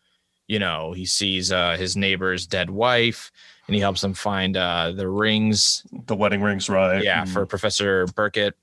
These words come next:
Speaker 1: uh, or Burkett, however you say it.
Speaker 2: Well, and, and then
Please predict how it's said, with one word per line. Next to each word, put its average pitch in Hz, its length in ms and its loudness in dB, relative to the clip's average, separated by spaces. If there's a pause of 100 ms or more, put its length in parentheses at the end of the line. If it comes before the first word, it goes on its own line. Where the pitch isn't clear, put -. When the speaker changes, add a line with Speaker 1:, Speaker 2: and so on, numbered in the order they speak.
(600)
Speaker 1:
uh, 90 380 -6
or 92 60 -14
Burkett, 98 500 -4
however 95 200 -6
you 98 60 -6
say 98 240 0
it. 98 80 -2 (500)
Speaker 2:
Well, 104 400 2
and, 135 220 2
and 139 120 2
then 131 400 4